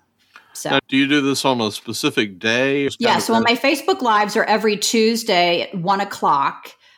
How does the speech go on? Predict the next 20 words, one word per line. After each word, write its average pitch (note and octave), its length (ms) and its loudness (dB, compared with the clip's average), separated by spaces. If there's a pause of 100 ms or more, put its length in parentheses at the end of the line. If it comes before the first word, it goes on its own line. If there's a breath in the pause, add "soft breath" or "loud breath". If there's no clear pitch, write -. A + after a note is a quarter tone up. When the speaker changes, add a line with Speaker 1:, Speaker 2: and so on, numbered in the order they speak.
(180)
Speaker 1:
And F#3 600 -2 (180)
in G3+ 120 0
all G3+ 160 4
honesty, G#3 480 2
since F#3+ 240 -2
I've F3+ 160 2
lost F3 320 0
my F#3 180 2
V G3 240 0
A, F3+ 220 4
some G3+ 180 -2
of F#3+ 140 -2
my F3+ 180 2
content F3+ 480 -2
repurposing F3 720 -2
has D#3 520 0 (380)
suffered F#3+ 500 2
a - 100 -2
little D#3+ 220 0
bit, D#3 360 0